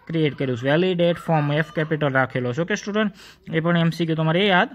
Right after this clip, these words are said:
રાખવો પડે એવું છે કે ભાઈ અહીંયા આપણે ટાઇપ જે રીતે કર્યું છે એ રીતે આગળ આપણે લખવાનું છે. ચલો, હવે આપણે સોર્સ ફાઇલની અંદર જો નામ આપ્યું છે યાદ રાખવાનું રહેશે, જે એસ વન આપણું ફોર્મનું નામ. હવે આપણે જઈએ છીએ સોર્સ ફાઇલની અંદર.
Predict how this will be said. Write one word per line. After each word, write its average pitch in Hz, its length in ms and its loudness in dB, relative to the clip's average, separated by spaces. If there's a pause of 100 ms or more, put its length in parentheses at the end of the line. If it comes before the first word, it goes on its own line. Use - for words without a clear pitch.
(340)
રાખવો 147 380 0
પડે 135 200 0
એવું 123 180 -2
છે 135 100 -8
કે 127 120 -10
ભાઈ 139 80 -2
અહીંયા 147 180 -2
આપણે 160 280 -4
ટાઇપ 160 220 -4 (100)
જે 165 120 2
રીતે 156 180 0
કર્યું 202 260 2
છે 185 80 2
એ 185 60 2
રીતે 165 200 0
આગળ 147 200 0
આપણે 170 260 -4 (340)
લખવાનું 143 580 0
છે. 117 140 -6 (2000)
ચલો, 127 240 2
હવે 165 140 2
આપણે 196 240 0
સોર્સ 185 340 -4
ફાઇલની 180 300 0
અંદર 185 160 -4
જો 185 200 -4
નામ 170 320 0
આપ્યું 180 240 -4
છે 170 80 -4
યાદ 165 200 -2
રાખવાનું 165 320 -2
રહેશે, 160 240 -2
જે 143 200 2
એસ 156 160 -2
વન 156 160 -2
આપણું 143 160 -8
ફોર્મનું 139 340 -6
નામ. 113 160 -6
હવે 151 180 -2
આપણે 190 240 -2
જઈએ 190 220 -4
છીએ 196 140 -10
સોર્સ 175 380 -6
ફાઇલની 190 280 -2
અંદર. 196 240 -2